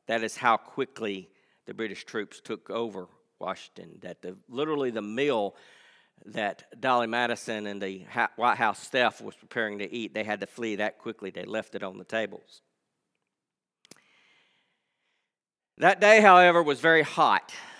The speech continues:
for Washington. It was a hundred degrees, they said. And with much of the city in, in flames, the British soldiers kept moving through, lighting more fires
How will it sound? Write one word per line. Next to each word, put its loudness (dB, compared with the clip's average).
for -18
Washington. -4
It -10
was -12
a -12
hundred -8
degrees, -8
they -14
said. -8
And -6
with -4
much 2
of -10
the -6
city -2
in, -4
in -6
flames, -2
the -20
British -4
soldiers -4
kept 0
moving 2
through, -2
lighting 4
more -4
fires 0